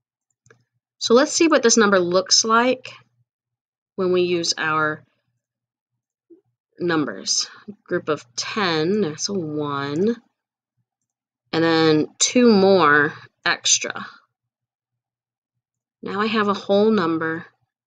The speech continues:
twelve. Twelve, okay? Twelve is made up of a group of ten, which we colored green, and two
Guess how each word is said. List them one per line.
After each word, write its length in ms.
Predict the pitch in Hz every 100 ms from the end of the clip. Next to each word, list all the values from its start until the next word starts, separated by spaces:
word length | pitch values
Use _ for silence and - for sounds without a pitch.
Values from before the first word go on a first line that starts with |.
| _
twelve. 540 | - - 123 78 67 - - _ _ _ _ _ _ _ _
Twelve, 500 | - 175 131 - - _ _ _ _ _ -
okay? 320 | 190 208 247 _ _ - _
Twelve 280 | - 175 170
is 100 | 185
made 220 | 190 175
up 120 | 175 170
of 140 | 156
a 60 | 156
group 220 | 160 160
of 140 | 135
ten, 420 | - 180 160 190
which 180 | 220 170
we 100 | 165
colored 300 | - 156 151
green, 360 | - 180 226 247
and 280 | 185 175 -
two 280 | - 170